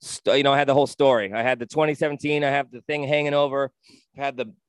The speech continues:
the journey and the, the peaks and valleys of, um,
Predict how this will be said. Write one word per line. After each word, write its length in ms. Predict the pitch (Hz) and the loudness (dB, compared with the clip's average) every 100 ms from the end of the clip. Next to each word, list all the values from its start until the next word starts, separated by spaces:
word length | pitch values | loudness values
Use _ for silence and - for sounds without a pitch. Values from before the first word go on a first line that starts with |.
| _ _ _ _ | _ _ _ _
the 120 | 120 | -10
journey 580 | 104 110 151 151 151 147 | -8 2 4 6 4 4
and 120 | 135 | 4
the, 120 | 123 | 2
the 100 | 113 | 2
peaks 320 | 110 156 156 151 | 0 0 0 -2
and 120 | 127 | 2
valleys 460 | 131 135 143 131 | 4 4 2 0
of, 220 | 123 120 120 | 0 0 0
um, 520 | 120 120 117 113 | 0 2 0 -2